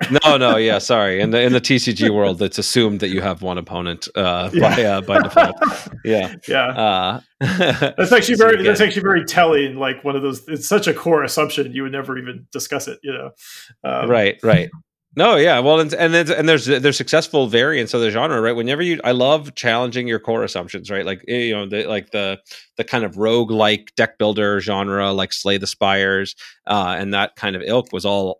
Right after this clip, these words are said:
Speaker 2: about that, right? Where it's like, "Oh, no, no, this is
Speaker 1: Yep.
Speaker 2: designed to be a single player experience, whether or not they, they tack on another, you know, some multiplayer modes or s-, whatever." It's really
Speaker 1: Yep.
Speaker 2: like, "No, no, we're, you don't have an opponent. You're, it's all designed to be single player. What does that mean? What's that let you get away with? What kind of new space does it open up?" And it's like,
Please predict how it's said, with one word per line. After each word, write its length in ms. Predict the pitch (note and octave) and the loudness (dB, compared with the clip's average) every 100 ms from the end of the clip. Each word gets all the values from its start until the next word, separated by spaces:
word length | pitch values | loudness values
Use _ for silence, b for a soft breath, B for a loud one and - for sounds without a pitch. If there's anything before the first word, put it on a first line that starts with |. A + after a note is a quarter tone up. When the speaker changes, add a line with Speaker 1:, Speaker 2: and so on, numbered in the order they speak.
| - | -8
Speaker 2:
about 340 | F#2+ G2 A2+ | -6 -4 -4
that, 240 | F2 E2+ - | -6 -6 -6
right? 120 | G2+ F#2 | -6 -6
Where 100 | F#2+ | -6
it's 80 | |
like, 140 | F#2+ - | -8 -6
"Oh, 60 | C#3+ | -2
no, 160 | C#3 | -2
no, 120 | F#2+ | -2
this 160 | F#2 A2 | -4 -8
is 80 | - | -8
Speaker 1:
Yep. 60 | |
Speaker 2:
designed 300 | G#2+ G#2 G#2+ | -4 -2 -2
to 40 | G2+ | -4
be 100 | G2+ | -6
a 40 | |
single 240 | - G2+ F2+ | -6 -10 -8
player 180 | G2+ | -8
experience, 400 | F2 - A2+ F2 | -6 -4 -4 -2
whether 180 | A2 G#2+ | -4 -2
or 20 | G#2 | -2
not 160 | F#2+ | -4
they, 140 | F#2+ - _ | -6 -12 _
they 100 | F#2+ | -12
tack 240 | - G2+ - | -6 -8 -6
on 140 | F#2+ | -8
another, 440 | F2+ F2+ F2+ F2+ - - | -6 -6 -6 -8 -10 -10
you 100 | F#2 | -10
know, 200 | F2 - | -10 -12
some 200 | - F#2 | -10 -8
multiplayer 400 | F2+ - - F2+ | -8 -10 -8 -8
modes 300 | F#2 G2 F#2 | -6 -8 -10
or 20 | F2+ | -14
s-, 120 | - | -16
whatever." 360 | F2+ F#2+ F2 - B B | -12 -12 -12 -16 B B
It's 140 | G2+ - | -8 -4
really 340 | G2 G#2 F#2+ | -2 -2 -2
Speaker 1:
Yep. 80 | F2+ | -4
Speaker 2:
like, 240 | F#2 - _ b - | -6 -8 _ b 0
"No, 100 | D3 | 2
no, 160 | C3+ | 2
we're, 260 | G#2+ A#2+ G2+ | 2 2 2
you 140 | G#2+ | 2
don't 160 | B2+ A2+ | 2 2
have 180 | C#3 C3+ | 0 0
an 60 | |
opponent. 480 | A2+ A#2+ G#2+ F#2+ G#2 | -2 -2 -2 -2 -6
You're, 100 | G2 | -8
it's 100 | F#2 - | -8 -2
all 300 | A#2+ B2 A#2 | 2 2 2
designed 380 | G#2 G2+ A2 G#2 | -4 -4 -2 -2
to 60 | |
be 80 | G2 | -6
single 200 | - G2 | -6 -6
player. 200 | - F2+ | -4 -4
What 140 | F#2+ A2+ | -2 -4
does 120 | A2 | -4
that 160 | G2+ F#2 | -4 -4
mean? 300 | A2 G#2+ F#2+ | -4 -4 -6
What's 160 | - | -6
that 140 | G#2 F2+ | -8 -8
let 100 | E2 | -12
you 100 | F2+ | -12
get 120 | F#2 | -10
away 240 | F#2+ G#2+ | -6 -6
with? 220 | F#2+ F2+ _ | -6 -10 _
What 220 | G2 - | -14 -14
kind 160 | - G2 | -8 -8
of 80 | F#2+ | -8
new 140 | G2+ | -12
space 320 | - G2 F2+ | -6 -6 -6
does 100 | E2+ | -12
it 80 | F2+ | -14
open 180 | F2+ F#2+ | -12 -6
up?" 220 | A#2+ G#2 | -6 -6
And 100 | F#2+ | -8
it's 140 | F2+ | -10
like, 140 | F#2 | -12